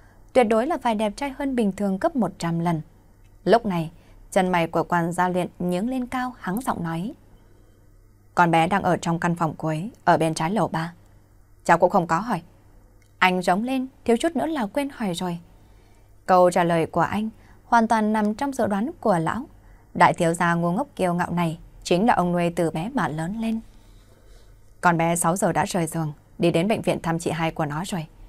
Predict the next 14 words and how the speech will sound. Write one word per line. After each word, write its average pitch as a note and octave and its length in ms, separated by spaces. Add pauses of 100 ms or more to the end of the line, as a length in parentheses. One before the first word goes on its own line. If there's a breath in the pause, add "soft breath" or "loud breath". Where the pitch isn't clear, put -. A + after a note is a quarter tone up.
(240 soft breath)
Hôm F3+ 200
nay D#3+ 160
con E3 180
bé D#3+ 180
sẽ G#3+ 140
được F3+ 200
nghỉ, E3 200 (320)
buổi E3+ 160
trưa E3 200
mới E3 160
có - 100
thể E3+ 200
trở D#3+ 120
lại." D3+ 200